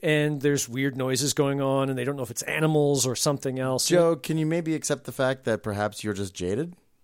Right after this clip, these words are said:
Speaker 1: It's, oh, caustic soda may have completely jaded me to
Speaker 2: Ruined
Speaker 1: horror
Speaker 2: all
Speaker 1: movies.
Speaker 2: thrillers for you.
Speaker 1: Uh, but at least things like The Cabin in the Woods were enjoyable.
Speaker 2: Right.
Speaker 1: And I,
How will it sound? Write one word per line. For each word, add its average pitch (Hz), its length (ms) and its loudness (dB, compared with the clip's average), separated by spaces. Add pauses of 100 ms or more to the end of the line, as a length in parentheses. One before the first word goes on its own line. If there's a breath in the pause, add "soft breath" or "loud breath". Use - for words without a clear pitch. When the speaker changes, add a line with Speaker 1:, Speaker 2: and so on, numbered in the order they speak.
(240)
Speaker 1:
It's, 175 260 4
oh, 165 240 8
caustic 165 420 0
soda 151 280 4
may 143 340 2
have 147 220 2
completely 151 760 0
jaded 135 400 2
me 131 120 0
to 127 40 2
Speaker 2:
Ruined 143 280 8
Speaker 1:
horror 131 240 6
Speaker 2:
all 123 160 8
Speaker 1:
movies. 123 160 4
Speaker 2:
thrillers 120 500 2
for 104 140 -2
you. 92 260 -2 (120)
Speaker 1:
Uh, 220 500 -4 (1120 loud breath)
but 220 120 8
at 233 120 -2
least 269 260 2
things 240 260 2
like 214 140 2
The 202 60 -4
Cabin 190 320 2
in 180 60 0
the 160 80 2
Woods 165 540 2
were 151 320 0
enjoyable. 151 760 4
Speaker 2:
Right. 113 200 4
Speaker 1:
And 147 220 0
I, 147 380 4